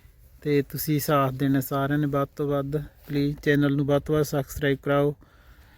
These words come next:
ਲਾਈਕ ਕਰੋ, ਸ਼ੇਅਰ ਕਰੋ, ਵੀਡੀਓ ਨੂੰ ਕੁਮੈਂਟ ਕਰੋ। ਬਹੁਤ ਜ਼ਰੂਰਤ ਹੈ ਤੁਹਾਡੇ ਸਾਥ ਦੀ। ਤੇ ਅੱਜ ਫੇਰ ਤੁਹਾਨੂੰ ਦੁਬਾਰਾ ਇਸ ਬਲੌਗ ਦੇ ਰਾਹੀਂ ਦੱਸ ਰਹੇ ਹਾਂ ਕਿ ਪਹਿਲਾਂ ਕੱਲ੍ਹ ਵੀ ਦੱਸਿਆ ਸੀਗਾ, ਤੇ ਜ਼ਰੂਰ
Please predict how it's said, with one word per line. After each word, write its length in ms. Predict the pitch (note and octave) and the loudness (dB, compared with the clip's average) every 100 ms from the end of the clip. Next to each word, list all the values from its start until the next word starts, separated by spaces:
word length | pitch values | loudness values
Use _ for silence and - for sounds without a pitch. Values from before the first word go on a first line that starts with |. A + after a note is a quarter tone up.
| - - - | -20 -18 -4
ਲਾਈਕ 340 | D3 C#3 C3+ C3+ | 2 4 2 0
ਕਰੋ, 160 | D3 D3 | 0 0
ਸ਼ੇਅਰ 360 | - C3+ C#3 | 2 0 0
ਕਰੋ, 240 | C#3+ D3+ D3 | -2 -2 -2
ਵੀਡੀਓ 340 | C#3+ C#3 D3 | 0 0 0
ਨੂੰ 120 | D3 | 0
ਕੁਮੈਂਟ 440 | C#3 C#3 C3+ B2+ B2+ | -2 0 0 -2 -6
ਕਰੋ। 380 | - C#3 C#3 C#3+ - - - - - C3+ | -6 -2 -2 -2 -10 -20 -18 -16 -10 0
ਬਹੁਤ 240 | C#3 C#3 | 2 2
ਜ਼ਰੂਰਤ 420 | C#3 C#3 C#3 C3+ | 2 0 -2 -2
ਹੈ 60 | B2+ | -4
ਤੁਹਾਡੇ 220 | C3+ C3 | -2 -2
ਸਾਥ 340 | B2+ C#3 C3 B2+ | -4 -4 -4 -4
ਦੀ। 240 | C#3+ D3+ - - - - - - - - - - | -4 -6 -10 -20 -20 -20 -16 -16 -14 -12 -12 -4
ਤੇ 340 | C#3 C3 B2+ A2+ - D3 | 0 2 0 -2 -2 -2
ਅੱਜ 140 | C3 | 0
ਫੇਰ 300 | C3 C3+ C3+ | 2 2 2
ਤੁਹਾਨੂੰ 360 | B2+ C#3+ C#3+ C3 - - - - C3+ | -2 -2 0 -2 -6 -20 -20 -12 -4
ਦੁਬਾਰਾ 340 | C3+ C3+ C3+ | 0 2 2
ਇਸ 160 | C3 - | 0 -2
ਬਲੌਗ 240 | C#3 C#3 | -2 0
ਦੇ 140 | C3+ C#3 | 2 2
ਰਾਹੀਂ 200 | C3+ C3 | 2 0
ਦੱਸ 300 | B2+ B2+ - | -2 -6 -4
ਰਹੇ 100 | C3 | -2
ਹਾਂ 80 | C3+ | 0
ਕਿ 60 | |
ਪਹਿਲਾਂ 360 | C3+ C3 C3+ C#3+ | 0 0 0 0
ਕੱਲ੍ਹ 240 | C3+ B2+ | -2 -2
ਵੀ 100 | C3 | 0
ਦੱਸਿਆ 340 | C#3+ C3+ C#3+ C3 | 0 -2 -2 -4
ਸੀਗਾ, 260 | C3+ D#3 - - - - - - - - - - - - - - - - | 0 -2 -2 -12 -20 -18 -18 -18 -18 -20 -20 -20 -20 -20 -20 -18 -12 -6
ਤੇ 120 | D3 C3+ | -2 0
ਜ਼ਰੂਰ 440 | C3+ C3+ C#3+ | 2 4 4